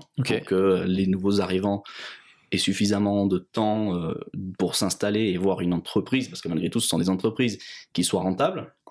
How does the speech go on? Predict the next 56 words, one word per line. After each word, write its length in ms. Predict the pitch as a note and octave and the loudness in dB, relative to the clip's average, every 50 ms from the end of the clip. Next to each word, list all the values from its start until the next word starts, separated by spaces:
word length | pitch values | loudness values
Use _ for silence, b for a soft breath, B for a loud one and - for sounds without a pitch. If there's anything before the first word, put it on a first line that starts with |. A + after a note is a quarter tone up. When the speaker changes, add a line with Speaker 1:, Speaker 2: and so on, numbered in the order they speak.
| - | -10
Speaker 2:
d'accord, 340 | - - D#3 - A2 B2 A#2+ | -8 -8 -2 0 0 0 0
et 60 | G2 | 0
qui 120 | - - - | -2 -4 -4
aient 40 | F2+ | -2
de 100 | F#2 F2+ | -2 -2
la 100 | - - | -2 -2
clientèle, 380 | - - D#2+ - - C#3 D3+ - | 0 -2 -2 0 0 -2 0 0
avant 300 | - F#2 F#2 G2 A2+ C3 | -2 -2 -2 0 0 0
de 220 | C3 A#2 G#2+ G#2 | 0 2 2 0
faire 280 | F#2+ - - A2+ A2 G#2+ | 0 0 -2 -2 -2 0
de, 280 | G2+ G2 F#2+ F#2+ G2 B B B B B B B B - | -2 -2 -2 -2 -4 B B B B B B B B -4
de 160 | G2 G#2 G2+ | 0 2 2
nouveaux 300 | G2 F#2+ G2 G2 G#2 G#2 | 4 2 2 2 0 0
tirages 320 | G2 - G#2+ F#2+ F#2 F2+ | 0 0 0 0 0 -2
au 60 | G2 | -2
sort, 280 | F#2 - - F3 G#3+ G#3 | 0 0 0 0 0 -4
parce 160 | - F#2 - | -4 -6 -4
que 220 | - F#2+ F2+ - - - | -2 -2 -4 -4 -6 -4
voilà 380 | F#2+ A2 A#2+ A#2 A#2 A#2+ A#2+ | 0 2 2 2 2 0 -2
tout 140 | A2+ - A2+ | -2 0 0
l'enjeu, 440 | G#2 G2+ G#2 G2 A#2+ D3 F#3+ - B B B B B B B | 2 2 2 2 2 2 2 -2 B B B B B B B
c'est 240 | B - - A2 G#2 | B -2 0 0 0
que 220 | - - B2+ A#2+ A2+ | 2 4 4 4 2
c'est 200 | - - - F#2+ | 2 -2 -2 -2
par 380 | F#2+ G#2 G2+ F#2 - - _ _ _ _ | 0 -2 -2 -2 -6 -12 _ _ _ _
postulation, 680 | - B2+ A#2 - - - G#2+ G#2 F#2 - - D3 F3 G2+ | 0 0 0 2 0 2 2 2 0 0 0 0 0 0
par 200 | - G2+ - - | -2 -4 -4 -2
candidature, 760 | - A2+ G#2 G#2+ G#2 G2+ F#2+ F2+ - A#2 B2+ F3+ A3 - - _ _ _ _ _ | -2 0 0 2 2 2 0 2 2 2 2 2 0 -2 -8 _ _ _ _ _
quand 200 | - - A2+ - | -8 -8 -4 0
on 280 | G2 F2+ F#2 F#2+ F#2+ F#2+ | 2 4 4 4 4 4
a 60 | F#2+ | 4
le 80 | F#2+ F#2 | 2 2
diplôme, 420 | F#2 F#2+ - - A2 C#3 G3 G#3 - _ _ _ | 0 0 2 2 2 2 2 -2 -6 _ _ _
et 80 | - C3+ | 0 2
il 40 | C#3+ | 2
y 40 | |
a 40 | D3 | 2
des 120 | C3 B2+ B2 | 2 2 0
tirages 240 | - C3 B2 A#2 | 0 0 0 0
au 60 | A#2 G#2 | -2 -2
sort. 300 | - - E2 - - _ B B B B B B B B | -2 -2 -2 -2 -6 _ B B B B B B B B
Et 60 | - F#2 | -2 -2
ils 120 | F#2 F#2 | 0 2
en 80 | F#2 F2 | 2 2
ont 100 | F2 E2+ | 0 0
fait, 300 | F#2 - - G2+ A#2+ C3+ | 0 0 2 2 4 4
euh, 240 | C3 G2 F#2 F2+ F#2+ B B B B B B B B _ _ - | 2 2 0 -2 -6 B B B B B B B B _ _ 0
tous 220 | - A2 A2 B2+ | 2 4 4 6
les 160 | A#2 G2 G2+ | 4 4 4
deux 320 | G2 G2+ G#2+ G#2+ G#2+ G#2 A2 | 4 2 2 2 2 2 2
ans 160 | G#2+ G#2+ G2+ | 2 2 0
et 60 | F#2+ | 0
demi, 280 | G2 F#2 F#2+ G2 A2 B2+ | 2 2 2 2 2 2
là, 220 | A#2+ G2+ A2 B2 | 2 2 0 0
depuis, 500 | A2+ - - - - F#2 F#2+ A2 A2+ G2 | -2 -4 -4 -2 -2 0 2 2 2 2
euh, 140 | F#2 - | 0 -2